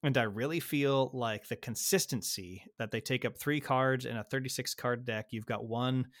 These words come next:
searching card that goes to get half of them. I really feel like they hit the right pace with how, how hard these are to get out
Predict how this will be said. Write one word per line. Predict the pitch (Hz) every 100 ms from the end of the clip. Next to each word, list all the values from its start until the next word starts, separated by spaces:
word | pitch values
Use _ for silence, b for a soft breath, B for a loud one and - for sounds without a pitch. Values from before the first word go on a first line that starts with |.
| B B
searching | - - 143 143 139 113
card | - 113 92 90 95
that | 110 107
goes | 110 -
to | 120
get | 110
half | 107 110 110
of | 107 95
them. | 87 87 - B B B B
I | 131
really | 120 113 131 139 139
feel | 131 131
like | 123 113
they | 113
hit | 107 127 -
the | 117
right | 110 110 -
pace | - 107 147 - - - b b b
with | 107 113 107 107 101
how, | - 131 123 127 123 -
how | - - 147
hard | 139 131 135 135
these | 127
are | 131 120
to | 120
get | 104 -
out | 156 165